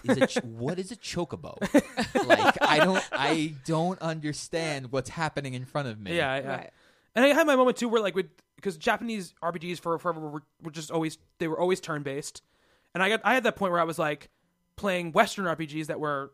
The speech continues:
Speaker 2: um, that were, lo-, you know, action time battle systems. And, and, and I got to my point where I was like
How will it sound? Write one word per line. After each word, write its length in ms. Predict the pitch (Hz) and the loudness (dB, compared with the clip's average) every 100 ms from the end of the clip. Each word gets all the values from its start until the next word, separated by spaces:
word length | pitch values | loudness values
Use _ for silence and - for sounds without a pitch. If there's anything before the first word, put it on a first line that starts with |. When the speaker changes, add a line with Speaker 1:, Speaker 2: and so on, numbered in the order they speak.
| _ | _
Speaker 2:
um, 500 | 143 139 135 131 135 131 _ - | -10 -6 -6 -8 -10 -16 _ -10
that 140 | 156 | -6
were, 260 | 147 139 131 _ - _ _ _ _ _ | -2 -2 -4 _ -20 _ _ _ _ _
lo-, 260 | 160 160 156 | -10 -8 -6
you 120 | 160 | -6
know, 160 | 131 123 _ | -6 -8 _
action 340 | - 160 - 160 | -6 -6 -6 -4
time 240 | 165 151 | -2 0
battle 220 | 151 147 | -2 -4
systems. 400 | 147 165 175 175 | -6 -6 -6 -6
And, 120 | 156 147 - - _ | -6 -10 -16 -20 _
and, 140 | 180 175 | -2 0
and 160 | - 180 | 0 2
I 180 | 175 208 | 4 4
got 100 | 214 | 4
to 60 | |
my 60 | 196 | 2
point 140 | 196 | 2
where 80 | 180 | 2
I 40 | 170 | 2
was 120 | 165 | 0
like 280 | 165 151 | -2 -4